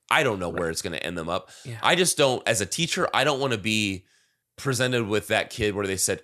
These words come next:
Speaker 1: "I ain't gonna do your homework." It's like, well, I don't wanna give you homework. I don't like to give homework, but sometimes you gotta do stuff outside of class. And look, this is what, I don't want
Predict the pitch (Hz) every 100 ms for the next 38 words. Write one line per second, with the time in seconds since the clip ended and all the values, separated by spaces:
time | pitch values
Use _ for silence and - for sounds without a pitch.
0 | - 185 294 117 104 104 101 131 135 78
1 | - 123 113 - - 131 202 - - -
2 | - 131 165 170 117 113 165 143 147 139
3 | 110 123 180 240 - _ 98 110 85 87
4 | 107 139 160 175 156 170 175 220 - -
5 | 104 131 127 151 123 104 110 117 113 -
6 | 117 - 90 110 - 131 135 143 147 202
7 | 214 - - - _ 127 131 117 - 87
8 | 135 160 175 147 156 - - - _ _
9 | - 120 147 - 104 104 104 160 -